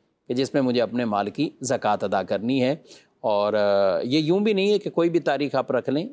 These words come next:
جب آپ زندگی میں پہلی بار صاحب نصاب بنے تھے، تو اب اس اسلامی تاریخ کے مطابق یاد ہے فابیا، نہیں یاد تو اچھی طرح سوچیں، غور فکر کریں،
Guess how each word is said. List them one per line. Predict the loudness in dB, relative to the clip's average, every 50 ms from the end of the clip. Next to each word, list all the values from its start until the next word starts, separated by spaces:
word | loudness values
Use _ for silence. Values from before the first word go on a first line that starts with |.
| -14 -18
جب | -10 -4 -2 -2 0 0 -2
آپ | -2 -2
زندگی | -2 -4 -4 -4 -2 0 0 0
میں | 0 0
پہلی | 0 0 -2 0 0 0 0
بار | 0 2 0 0
صاحب | 0 0 -2 -2 -2 -2
نصاب | -4 -4 -4 -6 -6 -6 -8 -10 -12
بنے | -16 -18 -18 -20
تھے، | -20 -20 -20 _ _ _ _ _ _ _ _ _ _
تو | 0 0 0 -2 -4 _
اب | -2 -2 -2 -2 -2 -6 -6 -2
اس | 0 0 2 2 2 2 4 4 4 4 2 -2
اسلامی | -6 -6 -4 -4 -2 0 0 0 0 2 2 2 0 0 0
تاریخ | -2 0 0 0 0 0 0 2 2 0 0 -4 -6 _
کے | 0 0
مطابق | 0 0 0 -2 -4 -4 -4 -8 -12 -12 _ _ _ _ _ _ _
یاد | -6 -2 0 2 2 2 0
ہے | 0 0 2 2 0
فابیا، | 0 0 -2 -2 -2 -2 -2 -2 -2 -2
نہیں | -4 -2 0 0 2 2
یاد | 2 2 2 0 0 -2
تو | -2
اچھی | -2 -2 -6 -6 -2 -2 -2
طرح | 0 0 0 0 0 0 -2 -4 -6 -8
سوچیں، | -8 -4 0 2 2 0 0 -2 -2 0 0 -2 -4 -8 _ _ _ -20 -20 -20 _ _ _
غور | -6 -4 -2 0 0 0 -2
فکر | -2 -2 -2 0 0 -2
کریں، | 0 0 0 0 2 0 0 -2